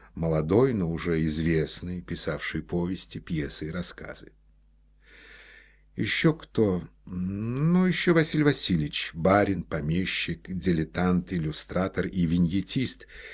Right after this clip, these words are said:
сильно чувствовавший старый русский стиль, былину и эпос.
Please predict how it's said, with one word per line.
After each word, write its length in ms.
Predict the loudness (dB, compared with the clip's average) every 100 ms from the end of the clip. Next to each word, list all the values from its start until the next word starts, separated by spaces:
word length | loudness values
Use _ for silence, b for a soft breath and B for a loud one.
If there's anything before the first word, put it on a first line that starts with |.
| B
сильно 520 | -6 6 8 8 6
чувствовавший 840 | -2 -2 -4 -2 -2 0 -2 -2 -2
старый 560 | -4 -2 2 2 2
русский 460 | 0 -2 -4 -6 -6
стиль, 500 | -6 -6 0 0 0
былину 640 | 2 4 4 4 2 -2
и 160 | 4 4
эпос. 580 | 6 2 -6 -12 -14